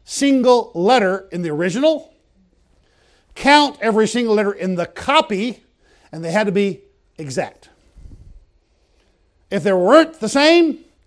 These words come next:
the copy was considered bad copy. And not only do that, sometimes they would vary the way of, of counting. They'd take the copy, instead of counting from beginning to end,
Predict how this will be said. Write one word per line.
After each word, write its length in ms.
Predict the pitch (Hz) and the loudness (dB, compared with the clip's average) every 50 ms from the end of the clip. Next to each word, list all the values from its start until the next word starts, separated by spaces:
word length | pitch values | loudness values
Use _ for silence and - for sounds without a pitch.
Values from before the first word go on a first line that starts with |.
| _ _ _ _ _ _ - | _ _ _ _ _ _ -14
the 80 | 165 | -8
copy 420 | - - 220 240 254 247 247 240 226 | 0 2 4 4 4 2 0 -4 -4
was 140 | 202 180 | -4 -6
considered 540 | - 156 165 - 220 220 220 214 214 170 - _ _ _ _ _ _ _ _ _ | -6 -8 -6 -4 -2 0 0 0 0 -4 -8 _ _ _ _ _ _ _ _ _
bad 320 | - 120 180 202 214 185 - | -4 0 2 2 2 2 2
copy. 380 | 214 202 - - - - _ _ _ _ _ _ _ _ _ _ _ _ _ _ _ _ _ _ _ _ _ _ _ _ _ _ _ _ _ _ _ _ _ _ - | 0 0 0 -2 -6 -16 _ _ _ _ _ _ _ _ _ _ _ _ _ _ _ _ _ _ _ _ _ _ _ _ _ _ _ _ _ _ _ _ _ _ -6
And 160 | 190 208 214 | -4 -2 2
not 160 | 247 277 302 | 4 4 4
only 220 | 330 330 320 302 247 | 4 4 4 2 2
do 140 | 262 262 220 | 2 2 4
that, 420 | 262 302 330 302 240 - - - | 4 6 6 4 2 0 -4 -6
sometimes 420 | - 247 247 - 247 240 233 190 | -6 -4 -2 -2 0 0 0 0
they 80 | 226 233 | 0 0
would 240 | 226 226 175 151 - _ _ _ _ - | 0 -2 -4 -8 -12 _ _ _ _ -14
vary 560 | 135 143 202 233 262 277 294 302 294 277 254 | -6 0 2 4 6 6 6 6 4 2 2
the 120 | 208 220 214 | 2 2 2
way 160 | 226 233 240 | 4 4 2
of, 300 | 233 233 - - - 208 | 2 0 -4 -12 -10 -10
of 140 | 190 - - | -10 -10 0
counting. 520 | - 269 294 302 294 254 196 143 - - - _ _ _ - - _ _ _ _ _ _ _ _ _ _ _ _ _ _ _ _ | 2 4 4 4 4 2 0 -2 -6 -12 -20 _ _ _ -20 -20 _ _ _ _ _ _ _ _ _ _ _ _ _ _ _ _
They'd 180 | 196 202 196 - | -4 -4 0 0
take 180 | 254 240 - | 0 0 0
the 80 | - 185 | -4 -8
copy, 540 | - - 254 302 320 311 254 220 214 226 196 | -4 2 4 4 4 4 2 -2 -4 -4 -4
instead 280 | 185 190 - 247 233 | -6 -4 -2 -2 -2
of 80 | 214 220 | -2 -2
counting 300 | - 254 247 254 247 202 | -4 -4 -2 -2 -2 -4
from 180 | 196 202 185 | -4 -6 -6
beginning 360 | 165 190 165 262 254 254 226 185 | -4 -4 -2 -2 -2 -2 -2 -2
to 80 | 208 | -2
end, 360 | 233 277 285 277 277 - - | -2 0 0 0 0 -2 -6